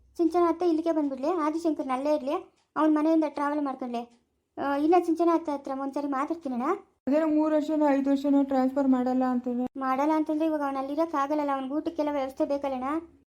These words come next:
Speaker 2: ಸರಿ, ಈರಮ್ಮನು ಯಾವ್ದೋ ಒಂದ್ ಹೆಣ್ಣು ಹೇಳವ್ಳೆ, ನಾವ್ ಹೋಗ್ ನೋಡ್ಕೊಂಡ್ ಬರ್ತೀರಪ್ಪ.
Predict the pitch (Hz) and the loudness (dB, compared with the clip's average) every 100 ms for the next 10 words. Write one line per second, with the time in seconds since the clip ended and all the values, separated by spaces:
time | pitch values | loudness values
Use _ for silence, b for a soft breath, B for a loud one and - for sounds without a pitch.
0 | - 262 269 277 285 285 262 285 277 262 | -2 2 4 4 4 4 4 4 4 2
1 | 233 254 226 220 247 247 226 226 233 240 | 2 0 0 0 0 -2 -2 -2 -2 -2
2 | 226 208 233 220 214 240 233 233 240 226 | 0 0 0 -4 0 0 2 -2 -2 -2
3 | 202 220 220 220 | -4 -4 -4 -2